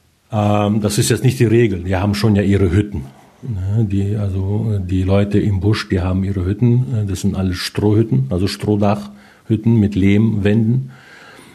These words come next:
Aber in solchen Fällen, wie zum Beispiel, ne, wenn wir jetzt da unterwegs waren als Team, als Evangelisationsteam, gerade wenn es mehrere Leute waren, ein größeres Team, was dann unterwegs war, die Hütten, die sie haben,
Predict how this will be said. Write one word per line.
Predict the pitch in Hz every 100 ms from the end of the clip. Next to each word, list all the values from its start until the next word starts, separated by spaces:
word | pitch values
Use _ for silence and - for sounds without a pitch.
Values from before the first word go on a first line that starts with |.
| -
Aber | - 98 104 101 101 98
in |
solchen | 95 95 98
Fällen, | - 107 104 101
wie | 95 95
zum | - 92
Beispiel, | 90 87 90
ne, | 87 95 113
wenn | 92 90
wir | 92 95
jetzt | 92 90
da |
unterwegs | 87 85 87 90 - 87
waren | 82 92 98
als | 90 - -
Team, | 101 90
als | 78 -
Evangelisationsteam, | - 87 87 85 87 95 95 - 95 101 101 - - - -
gerade | 92 92 87
wenn | 90
es | 87 95
mehrere | 95 90 85 87
Leute | 87 95 98 87
waren, | 85 87 104
ein | 92
größeres | 95 - 90 82 - - 135 117 101
Team, | 98 95 90
was | -
dann | 92
unterwegs | 87 90 90 92 -
war, | 95 92 - - - - - _
die | 127 95 90
Hütten, | 113 - 95
die | 87
sie | 92
haben, | 85 95 95 95